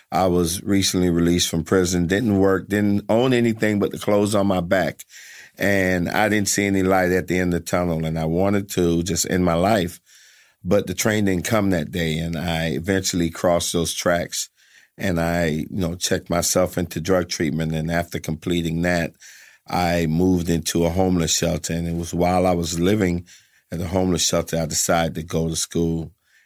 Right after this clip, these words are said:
And I enrolled in a, a paralegal program at a local community college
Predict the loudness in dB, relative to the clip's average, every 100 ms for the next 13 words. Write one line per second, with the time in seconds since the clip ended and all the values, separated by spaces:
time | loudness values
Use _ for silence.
0 | _ -6 0 2 2 2 4 4 2 2
1 | 0 -2 -4 -6 0 0 2 0 -2 -2
2 | -2 -2 -2 -2 -2 -2 -2 -2 -2 -6
3 | -8 -4 -2 -2 -4 -2 -2 -2 -4 -8